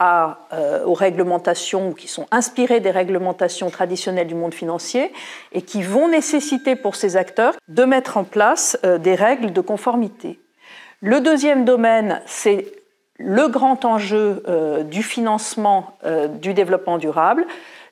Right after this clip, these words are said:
du tr-, d'une finance qui sera, euh, plus durable, et cela, ça passe aussi par des règles de conformité,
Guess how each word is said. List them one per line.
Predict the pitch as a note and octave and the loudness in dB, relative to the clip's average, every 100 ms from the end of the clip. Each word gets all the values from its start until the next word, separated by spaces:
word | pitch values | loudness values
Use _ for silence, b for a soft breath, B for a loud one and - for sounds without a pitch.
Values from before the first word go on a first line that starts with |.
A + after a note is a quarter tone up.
| - | -20
du | - E3+ F3 C4 | -18 -10 -4 -2
tr-, | C4+ - | -2 -6
d'une | F3 F#3+ A3+ A#3+ | -4 -2 0 0
finance | - C4 A3+ G#3+ G#3 - - - _ | 0 0 2 2 0 -4 -10 -12 _
qui | F3 | -8
sera, | - F#3 F3 F3 D#3 - | -2 2 4 4 2 0
euh, | D3+ C#3+ - - | 0 0 -4 -6
plus | A#3 A3 | -2 0
durable, | G#3 G#3 G#3+ F4+ B3 - | 0 2 2 2 0 0
et | G4 | -2
cela, | - A3 A3 C#4 - | 0 0 4 4 2
ça | - F#3+ | -2 -4
passe | - - - - | 0 0 0 -2
aussi | C#4+ D4 D4 | -2 0 -4
par | C#4 G3 | 0 0
des | F#3 | 2
règles | F3+ G3+ F3+ | 0 0 0
de | |
conformité, | F3 E3+ - E3 E3 D#3+ B3 F4 | -4 -4 -2 -2 -4 -2 -2 -2